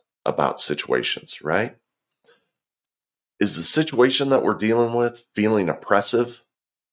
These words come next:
Do I feel like throwing in the towel? Do I feel like I'm going backwards? These things are all indicators that we need to change direction. So we need to listen to 'em.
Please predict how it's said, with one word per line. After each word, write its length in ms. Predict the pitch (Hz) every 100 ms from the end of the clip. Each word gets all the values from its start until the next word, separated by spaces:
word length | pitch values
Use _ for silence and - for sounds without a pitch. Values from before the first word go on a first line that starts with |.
| _ _ _ _ _ _
Do 180 | - 120
I 120 | 110
feel 440 | 110 _ 139 160 160
like 320 | 147 120 -
throwing 460 | 120 117 135 139 131
in 140 | 117
the 80 | 95
towel? 680 | - - 98 92 73 - _ _ _ _ _ _ _ _ _ _ _ _ _ _ _ _ _ _ _ _ _ _ -
Do 120 | 110
I 100 | 92
feel 300 | 92 131 135
like 180 | 131 127
I'm 140 | 113
going 360 | 110 110 110 82
backwards? 720 | 85 76 95 120 151 - - - _ _ _ _ _ _ _ _ _ _ _ _ _ _ _ _ _ _
These 280 | 131 170 -
things 380 | 147 135 113 92
are 240 | 82 -
all 360 | 85 101 107 107
indicators 720 | 98 87 - 82 69 62 -
that 220 | - 78
we 100 | 92
need 200 | 87 85
to 60 | 73
change 460 | - 90 85 78 -
direction. 560 | 78 73 - - -
So 200 | - -
we 120 | 95
need 200 | 123 131 120
to 60 |
listen 440 | 90 90 90 60 -
to 180 | -
'em. 60 | -